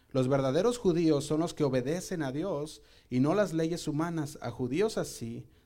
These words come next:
Dios los acepta, aunque la gente los rechace". Fíjate de qué manera nos habla en estos versículos. Si nosotros lo ponemos,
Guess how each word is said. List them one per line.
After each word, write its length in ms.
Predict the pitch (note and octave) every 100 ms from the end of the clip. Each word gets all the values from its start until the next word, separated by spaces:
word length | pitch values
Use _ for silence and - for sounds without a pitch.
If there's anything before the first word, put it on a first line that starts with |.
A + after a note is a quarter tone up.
| -
Dios 160 | B2+
los 140 | D#3 C#3+
acepta, 560 | C#3 F#3 E3+ - C3
aunque 280 | B2+ B2 B2
la 140 | A2+
gente 600 | A#2 F3 D#3 - A#2+ A#2+ - _ _ -
los 160 | G#2
rechace". 500 | G2+ G#2 - - - - _ _ _ _
Fíjate 320 | - E3 -
de 160 | D3 A#2+
qué 80 | D3+
manera 800 | C#3+ D3+ C#3+ D3 C3 A#2 A2+ A2 _ _ _ -
nos 300 | A2+ G#2 -
habla 300 | B2 B2 A#2+
en 120 | A#2
estos 420 | A2+ - A#2 G#2
versículos. 720 | B2 A2+ C3+ B2+ A#2 A2 - _ _ _ _ _ _ _ -
Si 120 | C#3
nosotros 340 | C#3+ E3+ G#3+
lo 160 | G3 E3+
ponemos, 840 | D#3 D#3 F3+ D#3 C3 C#3 C#3+ -